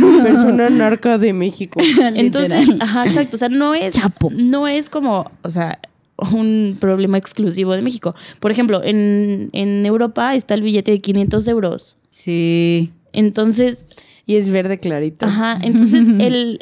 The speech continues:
Speaker 3: el, el hacer billetes de denominaciones tan altas va como en contra de la corriente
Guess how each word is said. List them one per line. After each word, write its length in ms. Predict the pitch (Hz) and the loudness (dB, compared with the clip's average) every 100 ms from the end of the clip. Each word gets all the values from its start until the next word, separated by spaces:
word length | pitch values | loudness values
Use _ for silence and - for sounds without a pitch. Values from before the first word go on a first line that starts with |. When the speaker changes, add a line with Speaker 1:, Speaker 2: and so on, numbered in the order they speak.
| - | -10
Speaker 3:
el, 640 | - 240 247 240 233 - | -6 -4 -4 -4 -6 -8
el 200 | - 254 | -6 -6
hacer 260 | 247 247 302 349 339 | -4 -4 -4 -6 -8
billetes 480 | 240 240 220 226 240 | -6 -4 -2 -4 -4
de 60 | 226 | -4
denominaciones 520 | 190 180 175 180 190 | -4 -4 -6 -6 -6
tan 180 | - 180 | -6 -6
altas 280 | 165 185 196 | -4 -4 -4
va 340 | 214 185 185 | -4 -2 -2
como 260 | 190 190 175 | -4 -4 -4
en 80 | 175 | -2
contra 320 | 190 190 202 | -4 -4 -2
de 80 | 202 | -2
la 140 | 170 | -4
corriente 760 | 160 175 180 180 180 180 185 | -4 -4 -2 -2 -2 -2 -4